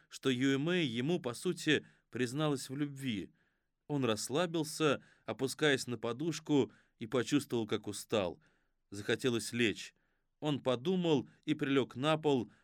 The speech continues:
положив под голову подушку. Он не знал, что минуту назад у дома Юэмэй Синь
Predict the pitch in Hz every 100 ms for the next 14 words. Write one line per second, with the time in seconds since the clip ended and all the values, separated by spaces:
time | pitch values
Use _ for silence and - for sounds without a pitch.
0 | _ - 117 139 180 - 104 98 120 120
1 | 104 101 101 101 107 101 - - - _
2 | _ _ _ _ _ _ _ _ _ _
3 | _ _ _ _ _ _ _ - 160 180
4 | 180 151 196 175 - 101 113 127 117 117
5 | 110 151 151 151 110 123 127 123 117 120
6 | 120 117 - 160 160 156